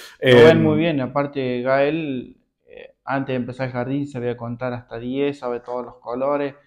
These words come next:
Speaker 1: o sea que, mm, le estamos dando una buena enseñanza nosotros como familia a la criatura. Pero
Speaker 2: Sí.
Speaker 1: bueno, siempre le falta el cariño de la madre, o sea que, pero bueno,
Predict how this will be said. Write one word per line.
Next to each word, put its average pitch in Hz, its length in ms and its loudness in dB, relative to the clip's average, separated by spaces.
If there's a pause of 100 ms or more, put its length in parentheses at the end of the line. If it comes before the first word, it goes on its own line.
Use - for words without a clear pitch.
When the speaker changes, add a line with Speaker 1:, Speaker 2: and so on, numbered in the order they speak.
(260)
Speaker 1:
o 123 100 -20
sea 139 320 -4
que, 120 440 -10
mm, 113 140 -16 (520)
le 127 60 -8
estamos 160 280 0
dando 160 220 0
una 131 100 -2
buena 143 220 0
enseñanza 127 560 -4
nosotros 117 400 -18
como 117 260 -16
familia 113 640 -14 (180)
a 123 100 -20
la 113 120 -16
criatura. 120 500 -18
Pero 165 140 2
Speaker 2:
Sí. - 20 6
Speaker 1:
bueno, 180 320 2 (260)
siempre 156 360 0
le 147 100 2
falta 147 260 0
el 147 120 0
cariño 131 380 -6
de 117 80 -8
la 117 120 -12
madre, 120 340 -8
o 107 40 -20
sea 110 160 -20 (120)
que, - 60 -20 (480)
pero 151 180 -4
bueno, 131 360 -6